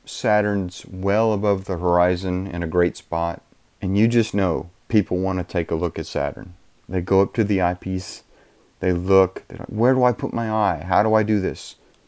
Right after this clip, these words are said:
They look through the eyepiece for the first time. "Wow, cool, no way, I can see the rings." I can say I've heard that lots of times. They don't believe it, right? They don't even think it's real sometimes.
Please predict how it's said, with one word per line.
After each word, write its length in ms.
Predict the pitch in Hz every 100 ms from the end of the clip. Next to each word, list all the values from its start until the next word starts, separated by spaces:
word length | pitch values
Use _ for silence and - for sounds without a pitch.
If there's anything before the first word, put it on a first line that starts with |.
| -
They 100 | 95
look 300 | 87 92 -
through 180 | 98 95
the 160 | 92
eyepiece 400 | 85 85 - 87
for 160 | - 87
the 100 | 85
first 280 | 90 85 -
time. 420 | 87 85 85 90 _ _ _ _ _ -
"Wow, 600 | 151 165 143 131 110 98
cool, 540 | - 240 226 180 123 117
no 260 | 135 214
way, 480 | 214 196 170 147 120
I 120 | 135
can 180 | 160 165
see 160 | 143 175
the 140 | 165
rings." 720 | 160 175 160 117 101 - - - _ _ _ _
I 100 | -
can 160 | 101 107
say 280 | - 104 98
I've 180 | 92 92
heard 240 | 98 90
that 300 | 90 90 - _
lots 320 | 80 87 90
of 80 | 90
times. 580 | - 87 85 80 - - _ _ _ _ -
They 120 | 110
don't 240 | 113 107
believe 340 | 90 98 104 90
it, 140 | - -
right? 280 | 90 120 - _ _ _ _
They 160 | 110 156
don't 120 | 147
even 220 | 107 98
think 180 | 120 104
it's 160 | 104
real 300 | 110 139 175
sometimes. 720 | 117 95 82 - - - 92